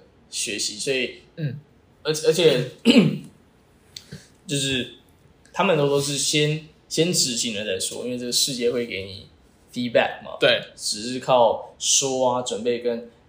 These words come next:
Speaker 1: planning，其实并没有办法达成任何的效果。
Speaker 2: 没错。
Speaker 1: 因为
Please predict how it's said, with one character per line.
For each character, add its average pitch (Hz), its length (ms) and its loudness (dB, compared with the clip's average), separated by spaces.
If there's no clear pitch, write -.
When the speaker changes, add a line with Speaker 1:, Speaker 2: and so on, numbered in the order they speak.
Speaker 1:
planning， 127 340 -4
其 110 160 -6
实 110 120 -10
并 123 180 -6
没 113 60 -6
有 98 100 -2
办 98 140 -4
法 - 100 -4
达 - 160 -8
成 90 100 -12
任 104 120 -8
何 78 60 -8
的 80 60 -14
效 - 320 -4
果。 - 120 -20
Speaker 2:
没 139 140 -4
错。 131 260 -6
Speaker 1:
因 127 80 -8
为 123 240 -4